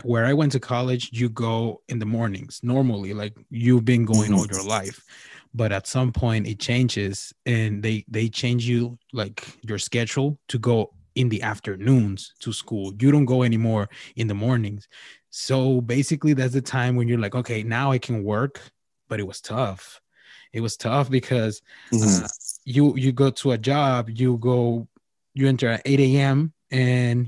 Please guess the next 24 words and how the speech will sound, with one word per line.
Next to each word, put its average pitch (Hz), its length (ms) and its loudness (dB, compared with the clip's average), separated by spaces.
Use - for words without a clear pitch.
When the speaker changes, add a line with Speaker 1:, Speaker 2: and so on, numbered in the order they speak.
Speaker 1:
you 135 100 2
go 127 260 2
to 123 260 0
your, 110 460 -2
instead 131 240 -2
of 120 80 -2
eight 143 140 0
hours, 123 440 0
you 120 60 0
go 113 160 -4
six 113 240 -6
hours 127 380 -2
because 113 240 -6
they 117 160 -4
give 113 200 -4
you 117 80 -4
that 104 220 -8
break. 113 340 -6
Okay, 120 200 -6
you 117 100 -6
can, 117 300 -4
you 120 100 -2
can 131 120 -2
come 113 300 -4